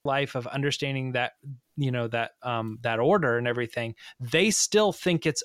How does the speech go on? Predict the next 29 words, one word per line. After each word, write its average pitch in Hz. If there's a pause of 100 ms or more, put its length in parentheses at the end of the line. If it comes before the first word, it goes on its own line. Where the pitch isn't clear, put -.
okay 156 (240)
to 143
recognize 135
that -
he's 214
the 240
problem, 139 (120)
he's 196
the 208
bad 143
guy, 123
he's 147
the 135
source 202
of 156
all 147
this. 135 (240)
And 139
if 165
you, 180
the 143
good 220
guy, 123
go 147
in 240
there 131
and 185
kill 277
him, 135